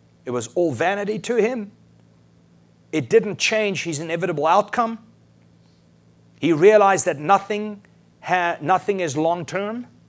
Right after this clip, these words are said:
if all you live for is under the sun. He became filled with despair when he realized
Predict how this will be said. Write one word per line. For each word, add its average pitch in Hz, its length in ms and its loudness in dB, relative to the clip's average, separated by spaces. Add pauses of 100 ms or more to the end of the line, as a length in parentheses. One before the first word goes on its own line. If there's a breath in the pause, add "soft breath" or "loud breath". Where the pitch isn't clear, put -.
(1500)
if 151 220 -2
all 190 200 4
you 185 280 -4
live 190 180 2
for 139 360 0
is 143 480 0 (200)
under 143 180 -2
the 143 120 -2
sun. 139 460 -2 (600 soft breath)
He 123 120 -6
became 151 400 -6
filled 120 580 0
with 135 240 -8
despair 117 640 -4
when 135 140 -10
he 135 100 -12
realized 127 760 -8